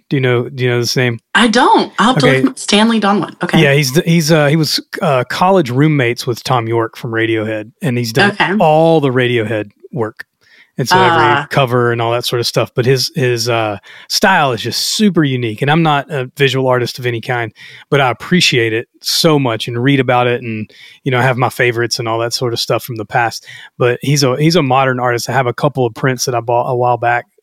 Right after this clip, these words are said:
Speaker 1: um, from him when they were slightly cheaper than they are now. Um,
Speaker 2: <laughs>
Speaker 1: but, uh, but yeah, you should check him out for sure.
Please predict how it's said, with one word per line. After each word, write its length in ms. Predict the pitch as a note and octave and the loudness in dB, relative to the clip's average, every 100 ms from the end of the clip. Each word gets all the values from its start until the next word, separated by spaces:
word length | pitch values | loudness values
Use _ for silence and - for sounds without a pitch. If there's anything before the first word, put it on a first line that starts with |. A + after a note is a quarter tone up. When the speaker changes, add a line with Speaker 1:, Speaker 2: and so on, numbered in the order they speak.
| - | -12
Speaker 1:
um, 340 | A#2+ A2 G#2+ | -8 -8 -8
from 180 | - A#2+ | -8 -6
him 260 | B2 A2+ A2 - - _ | -4 -6 -8 -16 -20 _
when 160 | C3 A2+ | -6 -2
they 120 | A#2 | -2
were 140 | A2+ A2 | -2 -4
slightly 400 | - C3 A2+ A#2 | -2 -2 -2 -6
cheaper 320 | C3+ A2+ A2+ | -6 -6 -6
than 140 | A2 | -6
they 140 | A2+ A2+ | -6 -6
are 160 | A2+ | -6
now. 240 | A2+ A2+ - _ - - - - | -4 -4 -6 _ -14 -8 -4 0
Um, 460 | B2+ A#2 A2 G#2+ - - - | 2 2 0 -4 -4 -4 -4
Speaker 2:
<laughs> 220 | - - | -6 -6
Speaker 1:
but, 220 | B2 B2 | -2 0
uh, 500 | - A#2+ A2+ G#2+ G#2+ - - | 2 0 0 -2 -6 -10 0
but 140 | C3+ | 2
yeah, 180 | F3 D#3+ | 4 2
you 140 | A#2+ | 0
should 160 | D3 D3 | -4 0
check 120 | F#3 | 0
him 140 | D#3 D3 | 2 0
out 160 | A#2+ - - | -2 -6 -2
for 120 | C#3+ | 0
sure. 380 | - C#3+ A2 | 2 2 0